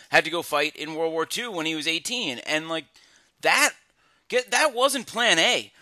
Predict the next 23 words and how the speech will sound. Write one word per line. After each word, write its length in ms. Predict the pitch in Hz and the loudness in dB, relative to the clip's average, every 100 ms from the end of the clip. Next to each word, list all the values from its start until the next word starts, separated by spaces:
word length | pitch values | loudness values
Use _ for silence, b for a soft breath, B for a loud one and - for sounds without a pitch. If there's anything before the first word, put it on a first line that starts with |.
| b | b
right? 260 | 165 233 220 | 4 4 4
Like, 160 | 196 | 2
that 220 | 226 254 | 2 2
wasn't, 260 | 233 247 226 | 0 -2 -4
did 160 | 175 190 | -10 -8
your, 120 | 254 _ 185 | -12 _ -8
did 160 | 247 | -2
anyone 440 | 208 285 294 185 147 | 0 0 -4 -4 -4
want 220 | 185 - | -6 -6
to 80 | 220 | -8
go 340 | 180 220 226 - | -4 -4 -6 -14
f-, 260 | - - - - | -20 -20 -4 2
I, 120 | 190 | 2
it, 400 | 196 208 208 208 | 2 -4 0 0
it 80 | 185 | 0
just, 200 | 214 - | -8 -4
it, 180 | 185 175 196 | -4 -2 -4
it's 160 | 185 | -2
like, 160 | 190 165 | -4 -6
uh, 320 | 175 156 170 | -10 -14 -14
yes, 360 | 196 196 - - b - | 0 0 0 -10 b -4
it 100 | 196 | -2
is, 200 | 190 | 0